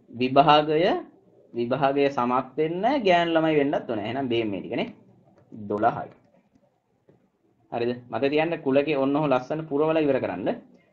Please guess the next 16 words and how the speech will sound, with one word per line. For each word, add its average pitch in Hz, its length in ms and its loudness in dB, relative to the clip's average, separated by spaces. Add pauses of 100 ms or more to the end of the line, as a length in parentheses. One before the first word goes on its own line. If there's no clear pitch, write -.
(180)
වෙන් 147 260 4
රූපය 185 280 2
අඳුරු 156 300 2
කර 202 120 -2
ඇති 180 220 0
පිටසේ 147 460 0
සිටින 139 320 -4
අය 139 160 4
කවුරුන්දැයි 139 760 2
විස්තර 139 420 2
කර. 98 160 -4 (100)
එය 143 220 2
කුලක 185 280 2
අංකණයෙන් 147 480 0
ලියන්න. 92 240 -4 (640)
හරි. - 200 -14